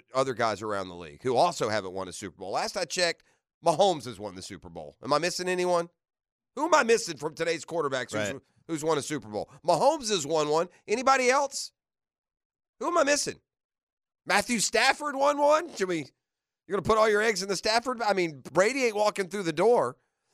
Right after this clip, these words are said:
Speaker 1: So if you like, you know, if you like Dak Prescott or Tua or Trevor or Burrow or Allen or any of these other dudes, you can't, you can't put 'em, like, in another level of
Speaker 2: Yeah,
Speaker 1: Lamar
Speaker 2: but
Speaker 1: just
Speaker 2: isn't
Speaker 1: 'cause you
Speaker 2: year,
Speaker 1: don't
Speaker 2: year in, year out, doesn't Baltimore's defense, uh, they're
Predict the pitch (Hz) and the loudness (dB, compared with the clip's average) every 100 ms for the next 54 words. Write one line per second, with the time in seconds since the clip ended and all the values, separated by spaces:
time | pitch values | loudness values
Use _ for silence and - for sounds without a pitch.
0 | _ 214 202 165 - _ - 165 220 233 | _ 2 2 2 -6 _ -4 0 4 4
1 | 254 247 - _ _ _ _ _ _ _ | 4 2 -16 _ _ _ _ _ _ _
2 | _ - 226 170 185 175 147 156 151 139 | _ -2 0 0 -2 -4 -2 0 0 0
3 | - _ _ _ _ - 131 113 - 175 | -10 _ _ _ _ -4 -2 -2 -2 -2
4 | 175 - 190 180 226 160 82 - 151 147 | -2 -2 0 2 0 -2 -6 -4 -2 0
5 | 208 285 98 - - 147 143 214 247 180 | 0 -2 -4 -4 0 0 0 0 0 -2
6 | - 143 160 170 185 247 151 123 143 214 | -2 4 6 6 4 2 0 2 2 4
7 | 254 175 127 196 220 214 185 233 202 160 | 2 2 -2 -2 -4 -4 -2 0 0 0
8 | 262 240 185 - 226 247 - _ _ _ | -2 -2 -4 -8 -6 -6 -8 _ _ _
9 | _ _ _ 147 247 240 214 226 202 185 | _ _ _ -4 -2 0 2 2 2 2
10 | 175 170 175 170 170 165 165 165 165 156 | 2 2 -2 0 0 0 0 0 2 4
11 | 175 160 165 196 185 196 185 190 175 151 | 4 4 4 4 0 -2 0 0 -2 0
12 | 185 185 175 165 160 160 139 - 127 131 | 0 2 0 2 2 2 0 -4 -10 -6
13 | 113 127 - 131 123 90 113 120 113 113 | 0 0 0 -4 -6 -6 -10 -8 -12 -12
14 | 107 113 107 107 101 | -12 -10 -8 -8 -8